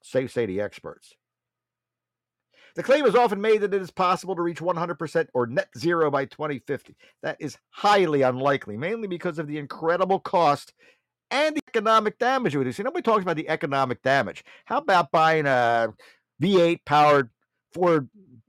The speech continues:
Well, I don't make, I don't think, are, are they making Mustang still, John? I don't know. But anyway, Ford, or how about, how about a, uh, you know, a Chevy Corvette with a, with a really brilliant V eight in it for fifty or sixty thousand dollars? And you gotta buy an electric car. Yes, okay, a,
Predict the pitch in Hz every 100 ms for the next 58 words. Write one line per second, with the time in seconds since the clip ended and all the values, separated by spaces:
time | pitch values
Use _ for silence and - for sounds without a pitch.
0 | _ 104 107 117 120 107 _ 110 117 139
1 | 123 123 143 135 165 196 160 175 - 180
2 | 175 147 180 170 175 175 147 123 107 98
3 | 151 185 143 120 _ _ 175 185 147 -
4 | _ _ _ _ - 147 131 170 160 147
5 | 135 143 135 131 113 107 - _ _ _
6 | _ 117 - 110 - 117 - 196 165 190
7 | 175 165 117 107 101 127 117 110 98 117
8 | 95 123 156 110 139 170 156 139 143 139
9 | 143 101 95 - _ _ _ _ _ _
10 | _ _ _ _ _ _ _ _ _ _
11 | _ _ _ _ - 165 139 _ _ 208
12 | - 180 151 170 - 147 160 151 147 147
13 | 147 117 214 247 160 175 165 151 175 -
14 | 135 - 123 110 165 110 151 165 196 185
15 | 123